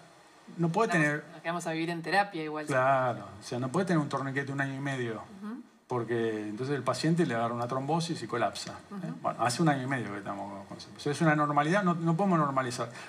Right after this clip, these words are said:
Speaker 1: Con una adicional, <clears throat> en la transición de este año y medio hubo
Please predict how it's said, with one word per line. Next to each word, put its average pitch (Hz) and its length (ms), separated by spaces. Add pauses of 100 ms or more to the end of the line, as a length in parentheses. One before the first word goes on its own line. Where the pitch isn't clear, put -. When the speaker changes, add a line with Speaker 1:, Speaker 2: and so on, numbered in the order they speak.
(260)
Speaker 1:
Con 202 200
una 240 300
adicional, 147 680 (300)
<clears throat> - 300
en 226 480
la 196 120
transición 185 500
de 240 60
este 175 120
año 170 140
y 165 40
medio 123 480 (880)
hubo 202 460